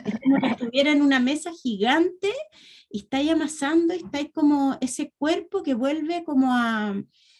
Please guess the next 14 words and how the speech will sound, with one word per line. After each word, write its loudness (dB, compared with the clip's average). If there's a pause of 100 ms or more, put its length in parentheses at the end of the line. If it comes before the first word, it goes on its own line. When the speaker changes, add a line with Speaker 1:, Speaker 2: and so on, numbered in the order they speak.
(140)
Speaker 1:
a -4
sentir 0
bienestar, 0
vuelve -2
a -4
soltarse, -4
es -10
como -6
puro 0
cariño, -2 (600)
es -4
puro 0
cariño, 2
¿cachai? -6